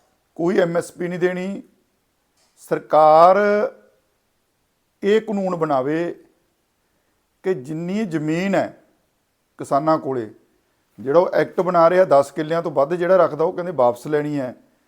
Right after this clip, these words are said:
ਉਹਨੂੰ ਲਾਗੂ ਕਰ ਰਿਹਾ, ਉਹ ਵੱਖਰੀ ਗੱਲ ਹੈ। ਅਗਲੇ ਨੇ ਕਿਵੇਂ ਬਣਾਈ ਹੈ, ਉਹ ਤਾਂ ਅਗਲਾ ਦੱਸੂਗਾ। ਦੂਸਰੀ ਗੱਲ, ਸਰਕਾਰ ਹੈ ਜਿਹੜੀ, ਉਹ ਜ਼ਮੀਨਾਂ ਕਿਸਾਨਾਂ ਤੋਂ ਲੈ ਕੇ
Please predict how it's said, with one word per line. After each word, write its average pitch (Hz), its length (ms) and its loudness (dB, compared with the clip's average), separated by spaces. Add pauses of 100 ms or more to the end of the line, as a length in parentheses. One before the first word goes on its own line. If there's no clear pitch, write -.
(320)
ਉਹਨੂੰ 196 200 -8
ਲਾਗੂ 131 300 0
ਕਰ 156 180 0
ਰਿਹਾ, 175 120 2
ਉਹ 190 80 0
ਵੱਖਰੀ 175 360 -4
ਗੱਲ 170 180 4
ਹੈ। 175 220 -2 (1000)
ਅਗਲੇ 151 160 -8
ਨੇ 170 100 -8
ਕਿਵੇਂ 160 260 -4
ਬਣਾਈ 160 340 -2
ਹੈ, 165 40 0
ਉਹ 180 80 -2
ਤਾਂ 175 140 4
ਅਗਲਾ 160 180 0
ਦੱਸੂਗਾ। 165 480 -4 (920)
ਦੂਸਰੀ 165 380 -4
ਗੱਲ, 214 480 2 (840)
ਸਰਕਾਰ 165 580 6
ਹੈ 214 100 4
ਜਿਹੜੀ, 202 440 0 (1160)
ਉਹ 240 160 2
ਜ਼ਮੀਨਾਂ 208 760 0
ਕਿਸਾਨਾਂ 202 580 2
ਤੋਂ 220 100 2
ਲੈ 202 180 2
ਕੇ 208 360 2